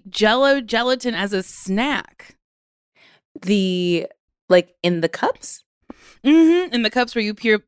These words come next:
Speaker 1: peel back the little top
Speaker 2: Yeah.
Speaker 1: and then the Jell-O's just shaking up in there. <laughs>
Speaker 2: Wh-, which flavor did you get?
Speaker 1: It's either strawberry or cherry. I don't, it's strawberry. Yeah, 'cause
Speaker 2: Mm-hmm.
Speaker 1: cherry's a little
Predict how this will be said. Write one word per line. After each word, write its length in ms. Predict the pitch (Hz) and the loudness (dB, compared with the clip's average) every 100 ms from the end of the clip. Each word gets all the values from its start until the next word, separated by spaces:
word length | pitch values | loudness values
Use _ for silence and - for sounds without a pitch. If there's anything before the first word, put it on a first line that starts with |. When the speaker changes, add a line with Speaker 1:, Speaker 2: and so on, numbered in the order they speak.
| _ | _
Speaker 1:
peel 240 | 240 226 | 0 2
back 320 | 220 214 214 208 | 2 0 -2 -4
the 80 | 214 | 0
little 180 | 214 202 | 0 -2
top 320 | 240 277 214 | 0 2 2
Speaker 2:
Yeah. 140 | 180 | 2
Speaker 1:
and 80 | 196 | 0
then 100 | 190 | -2
the 80 | 175 | -2
Jell-O's 500 | 208 202 202 196 190 _ _ _ 175 | 2 4 4 2 -4 _ _ _ -6
just 200 | 214 196 | -4 0
shaking 360 | 233 262 277 | 2 2 0
up 160 | 165 - | -4 -2
in 160 | 170 156 | -2 0
there. 280 | 120 160 277 - - - | -4 -4 -8 -16 -20 -20
<laughs> 380 | - _ _ - | -20 _ _ -8
Speaker 2:
Wh-, 180 | 240 294 - | -2 -2 0
which 200 | 269 - | -2 -2
flavor 320 | 262 269 359 | -2 -2 -2
did 200 | 202 165 | -6 -8
you 100 | 170 | -10
get? 240 | 165 160 - - - - _ _ | -8 -10 -12 -20 -20 -20 _ _
Speaker 1:
It's 200 | 240 254 | 0 0
either 220 | 285 381 381 | 2 2 2
strawberry 600 | - 277 320 440 494 466 | 0 2 2 2 2 2
or 100 | 269 254 | 2 -2
cherry. 640 | - - 233 226 185 143 | -4 -6 -2 0 0 -2
I 120 | 160 | -4
don't, 220 | 190 220 - | -2 -4 0
it's 180 | 226 - | -4 -4
strawberry. 800 | - - 196 180 143 113 107 127 | -8 0 2 2 -2 -6 -8 -4
Yeah, 220 | 180 143 | -2 -2
'cause 180 | 160 175 | -4 -4
Speaker 2:
Mm-hmm. 80 | 131 | -4
Speaker 1:
cherry's 260 | 190 196 | -4 -4
a 40 | 190 | -2
little 140 | 170 | -2